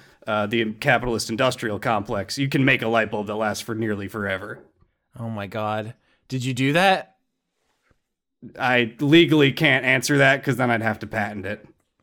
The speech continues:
Speaker 2: I, okay, I don't think that's how patents work. Neither of us are lawyers. It's fine. Uh, <laughs> okay, so
Speaker 1: Isn't that, isn't that a thing where, like, you have to,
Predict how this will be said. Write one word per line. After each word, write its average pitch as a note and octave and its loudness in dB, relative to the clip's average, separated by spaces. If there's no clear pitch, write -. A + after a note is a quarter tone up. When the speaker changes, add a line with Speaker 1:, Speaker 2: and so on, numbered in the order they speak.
Speaker 2:
I, C#3+ -6
okay, B2+ -2
I C#3+ 2
don't F3 6
think E3 0
that's D3 4
how D3 4
patents C3+ 0
work. C3+ -2
Neither E3 6
of C3 2
us C3 0
are B2+ 4
lawyers. B2+ 2
It's D3+ -6
fine. A#2+ 0
Uh, D#3+ 2
<laughs> D4+ 2
okay, E3+ 4
so D#3+ 2
Speaker 1:
Isn't A3+ 6
that, B3 6
isn't G#3 0
that A3 6
a G3+ 4
thing G#3 2
where, G3 2
like, C#3+ 2
you D3+ 6
have C#3+ 4
to, C#3+ 4